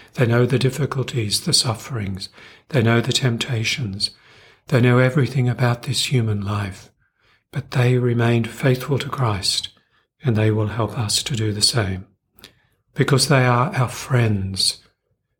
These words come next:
They are our heavenly friends. They are models of life for us.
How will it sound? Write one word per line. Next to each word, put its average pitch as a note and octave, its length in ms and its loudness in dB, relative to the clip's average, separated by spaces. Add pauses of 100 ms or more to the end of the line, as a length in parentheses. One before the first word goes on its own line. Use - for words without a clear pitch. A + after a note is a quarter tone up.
(260)
They A#2+ 160 2
are A2+ 180 2
our A2 220 -2
heavenly A#2 540 2
friends. F#2+ 760 -6 (800)
They B2+ 160 -2
are A2 380 0
models B2 640 2
of A2 180 -2
life G#2 320 -4
for G#2 400 -6
us. - 420 -6